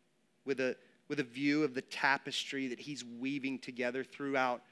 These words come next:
redemptive history. And so there's another way that theologians talk about God's will, which is to talk about his desired will. God's desired will is that which God has commanded. God actually desires us to live a certain way.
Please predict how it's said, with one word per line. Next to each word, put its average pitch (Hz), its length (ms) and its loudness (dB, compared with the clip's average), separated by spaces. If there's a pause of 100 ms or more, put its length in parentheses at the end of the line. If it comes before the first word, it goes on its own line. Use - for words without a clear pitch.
(380)
redemptive 127 400 -4
history. 127 540 -4 (1000)
And 151 80 -4
so 175 100 4
there's 170 180 6
another 180 280 6
way 151 160 6
that 135 160 0
theologians 131 540 0
talk 131 240 0
about 120 200 -4
God's 120 280 0
will, 120 180 -2
which 131 200 -4
is - 140 -6
to 139 260 -2 (920)
talk 160 180 4
about 143 200 6
his 151 240 2
desired 139 840 6
will. 104 280 -8 (880)
God's 156 240 6
desired 151 600 8
will 147 180 4
is 135 120 -2
that 147 220 8
which 151 180 -2
God 143 200 6
has 139 120 -4
commanded. 151 640 2 (180)
God 147 180 6
actually 165 300 4
desires 147 640 6
us 156 180 2
to 180 120 0
live 151 380 4
a 143 40 0
certain 151 420 0
way. 160 260 6